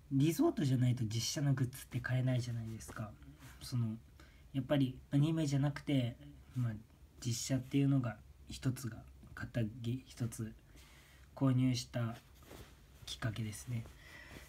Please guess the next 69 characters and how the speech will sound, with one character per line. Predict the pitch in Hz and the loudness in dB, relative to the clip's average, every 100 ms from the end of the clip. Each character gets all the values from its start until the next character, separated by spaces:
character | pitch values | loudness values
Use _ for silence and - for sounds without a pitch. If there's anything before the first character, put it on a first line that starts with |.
| - - - - - | -20 -20 -20 -16 -2
で、 | 185 | 0
あ | 170 | 2
と | 147 | 4
や | 139 | 4
っ | |
ぱ | - | 6
り | 143 120 | 4 4
こ | - | 0
う | 151 | 0
い | 156 | 2
う | |
ミ | 180 214 | 2 0
ッ | - | 0
キ | 143 | -2
ー | |
と | 120 | 0
か | 120 104 | -2 2
ミ | 127 | 4
ニ | 160 147 | 6 4
ー | |
ち | - | 2
ゃ | 123 | 0
ん | |
と | 120 | -2
か | 127 | 0
の | 117 | 0
デ | 117 | 0
ザ | 117 | 2
イ | 127 | 2
ン | 127 | 2
も | |
可 | 123 131 | 2 2
愛 | 131 | 2
い | 135 | 2
し、 | - 185 160 135 - - | 0 2 2 0 -6 -10
や | 135 | -6
っ | |
ぱ | 123 | 0
り | 131 113 | 0 2
リ | 123 | 2
ゾ | 123 156 | 2 0
ー | |
ト | 139 | 2
な | 127 139 | 4 6
ら | 147 | 4
で | 127 | 4
は | 117 | 2
の | 110 120 131 - - - - - - - | 2 0 -2 -8 -20 -20 -20 -20 -16 2
エ | 147 | 6
リ | 135 127 | 6 4
ア | |
と | 117 | 2
か | 120 113 | -4 -4
ア | |
ト | 120 139 | -2 -2
ラ | 135 | -2
ク | - | -2
シ | 151 | -2
ョ | |
ン | 147 | -2
だ | 151 | -2
っ | |
た | - 123 | -2 -4
り、 | 110 - - - - - - - - - - | -4 -10 -20 -20 -14 -14 -14 -20 -20 -20 -6
そ | 131 | -4
う | |
で | 107 | -4
す | - | -4
ね。 | 113 113 113 113 | -2 0 0 -2